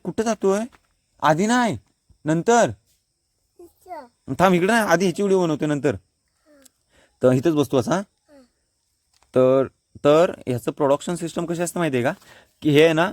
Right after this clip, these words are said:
Speaker 1: अ, ही जमीन सगळ्यात पुर-, पुरलं जातं. ह्याच्यासाठी काय, अ, मशागत करावं लागत नाही. मशागत का-, कशासाठी करावं लागते? काठीकानासाठी. तर हे काठीकान नाही, घोरक्यान आहे. तर घोरक्यानाचं कसं, हे मातीत व्हायला पुरलं होतं आणि त्याला असे वेळी फुटतात. हे बघा, जसे की आता तुम्ही बघताय, एक, दोन, तीन. हे बघा, या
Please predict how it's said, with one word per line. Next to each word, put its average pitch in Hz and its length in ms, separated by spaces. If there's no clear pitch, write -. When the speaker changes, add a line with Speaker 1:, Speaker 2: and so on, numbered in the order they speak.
Speaker 1:
अ, 120 260
ही 127 120
जमीन 135 240
सगळ्यात 151 220
पुर-, 147 220
पुरलं 156 220
जातं. 147 320
ह्याच्यासाठी 156 320
काय, 170 100
अ, 151 280
मशागत 143 340
करावं 156 140
लागत 143 180
नाही. 120 120
मशागत 117 340
का-, 147 200
कशासाठी 147 300
करावं 143 140
लागते? 143 240
काठीकानासाठी. 123 680
तर 127 60
हे 135 60
काठीकान 151 440
नाही, 165 140
घोरक्यान 139 400
आहे. 95 100
तर 139 100
घोरक्यानाचं 139 500
कसं, 156 200
हे 160 100
मातीत 135 320
व्हायला 151 180
पुरलं 151 320
होतं 147 220
आणि 143 400
त्याला 147 200
असे 160 120
वेळी 156 240
फुटतात. 135 260
हे 123 60
बघा, 113 160
जसे 110 200
की 135 100
आता 131 140
तुम्ही 139 180
बघताय, 117 420
एक, 131 300
दोन, 120 340
तीन. 120 240
हे 113 60
बघा, 101 140
या 117 60